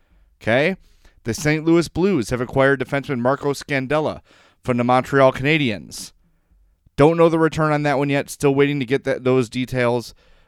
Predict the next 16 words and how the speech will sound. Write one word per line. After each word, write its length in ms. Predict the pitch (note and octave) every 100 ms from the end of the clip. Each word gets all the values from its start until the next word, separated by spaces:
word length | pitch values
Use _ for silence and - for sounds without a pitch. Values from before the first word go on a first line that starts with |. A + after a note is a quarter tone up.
| _ A2
Uh, 40 |
I'm 220 | A#2 A#2
sure 240 | G#2+ D3 C3
they'll 120 | B2+
be 180 | B2 A#2+
the, 140 | A2
available 420 | A2 B2 A#2 A2+
very, 280 | G2 C3 C3
very 220 | B2 A#2+
soon. 240 | G#2+ A#2+ A#2
That 160 | A2+
trade 460 | - B2+ A#2 A2 G2+
just 320 | B2+ C#3 -
happened. 500 | B2+ G#2+ A2+ A2 A2 _ _ _ _ _ _ _ _ _ _ _ _ _ _
Brendan 400 | - C#3 E3+ E3+
Dillon 500 | A#2+ D#3+ F#3+ G2+ D2+